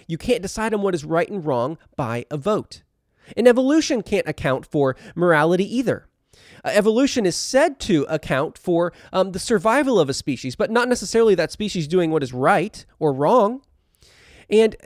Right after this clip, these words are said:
you also don't get immaterial things like the laws of morality and logic from a materialistic process of evolution. So none of the other proposed groundings for morality work. And if you talk with someone and they say, "You know what? I think right and wrong depends on me,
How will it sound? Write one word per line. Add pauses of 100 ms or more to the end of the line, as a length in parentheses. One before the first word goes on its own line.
you
also
don't
get
immaterial
things
like
the
laws
of
morality
and
logic (180)
from
a
materialistic
process (160)
of
evolution. (680)
So
none
of
the
other
proposed
groundings
for
morality
work. (220)
And
if
you
talk
with
someone
and
they
say,
"You
know
what?
I
think
right
and
wrong
depends
on
me,